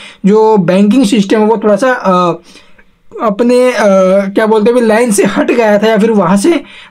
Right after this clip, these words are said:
जो ना भी थोड़ा सा डगमगा गया था, उसी को देखते हुए जो ना भी आरबीआई ने ये बड़ा कदम यहाँ पर लिया है,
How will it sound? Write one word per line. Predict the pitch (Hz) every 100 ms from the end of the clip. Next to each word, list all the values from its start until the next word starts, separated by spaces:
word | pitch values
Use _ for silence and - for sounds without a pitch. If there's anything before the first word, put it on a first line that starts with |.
| 208
जो |
ना | 214
भी | 220
थोड़ा | 220
सा | 208 233
डगमगा | 208 196 208 214 277
गया | 240 208
था, | 196 247 254 _
उसी | 262 233
को | 277 247
देखते | 220 208 233
हुए | 220
जो | 208
ना |
भी | 214
आरबीआई | 214 196 196 202
ने | 233
ये | 214 220
बड़ा | 165 285
कदम | - 175 202 196
यहाँ | 160
पर | 156 262 - - - -
लिया | 196 202 190 147
है, | 131